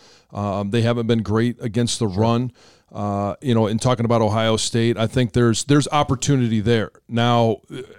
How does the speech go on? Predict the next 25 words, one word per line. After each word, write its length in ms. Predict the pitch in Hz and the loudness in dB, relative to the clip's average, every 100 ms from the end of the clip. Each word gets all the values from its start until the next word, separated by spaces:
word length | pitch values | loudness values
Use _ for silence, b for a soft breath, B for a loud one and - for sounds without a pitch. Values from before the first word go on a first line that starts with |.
| - | -20
also 400 | - 139 143 143 | 0 2 2 2
with 140 | 117 120 | 0 -2
C 160 | 135 | -2
J 160 | 120 120 | 0 0
Stroud, 440 | - 127 120 95 | 2 2 2 0
he 180 | - 147 | 0 2
has 200 | 135 104 | 2 2
not 260 | 117 127 123 | -2 -2 -2
had 220 | 120 123 | -2 -2
the 60 | 110 | -4
season 380 | - 127 104 110 | -4 -2 -2 -2
that 120 | 110 | -2
he 60 | |
had 200 | 104 110 | -2 -2
last 380 | 104 107 107 - | -2 -4 -4 -6
year. 160 | 95 - B B B B B | -10 -12 B B B B B
Um, 360 | 107 101 101 98 | -2 -2 -2 0
they've 220 | 120 104 | 0 2
been 240 | 120 110 | 0 0
down 500 | 98 117 123 120 123 120 - 135 | -2 -2 0 0 -2 -4 -12 -2
their 180 | 113 | -2
top 380 | 110 - 120 - | 0 -2 -2 -2
receiver, 600 | 107 95 120 120 120 110 113 | -4 -4 -2 -2 -4 -8 -6
Jackson 480 | 113 113 110 - 101 | -2 -2 -2 -4 -4
Smith-Njigba. 840 | 113 113 101 95 123 120 127 120 | -2 -4 -2 -2 -2 2 2 0